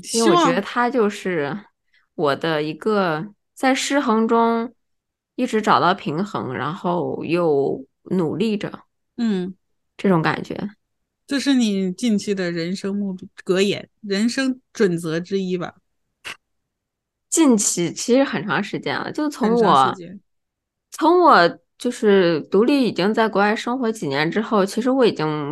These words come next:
Speaker 1: 没有办法去给一个时间节点，说什么时候我变成现在这个样子吧。
Speaker 2: 嗯。
Speaker 1: 但是至少是在两三年之后，就是出国两三年之后，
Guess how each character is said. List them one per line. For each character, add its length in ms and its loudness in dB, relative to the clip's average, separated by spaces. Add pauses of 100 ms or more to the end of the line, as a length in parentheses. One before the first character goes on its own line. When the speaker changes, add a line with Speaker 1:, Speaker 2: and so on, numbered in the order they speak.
(220)
Speaker 1:
没 100 0
有 100 4
办 200 4
法 100 0
去 140 -4
给 180 -2
一 60 -4
个 100 0
时 180 -4
间 220 2
节 140 0
点， 200 0
说 140 0
什 160 -4
么 140 0
时 120 -4
候 220 0
我 400 0 (140)
变 200 2
成 160 -4
现 220 0
在 100 2
这 120 -2
个 100 0
样 260 0
子 140 -8
吧。 220 -4
Speaker 2:
嗯。 340 -6 (1040)
Speaker 1:
但 180 4
是 140 -2
至 120 0
少 200 2
是 100 -4
在 160 2
两 180 0
三 200 0
年 180 2
之 140 -4
后， 420 -2 (960)
就 60 -12
是 460 0
出 160 -4
国 100 2
两 180 2
三 160 -2
年 220 0
之 140 -4
后， 580 -2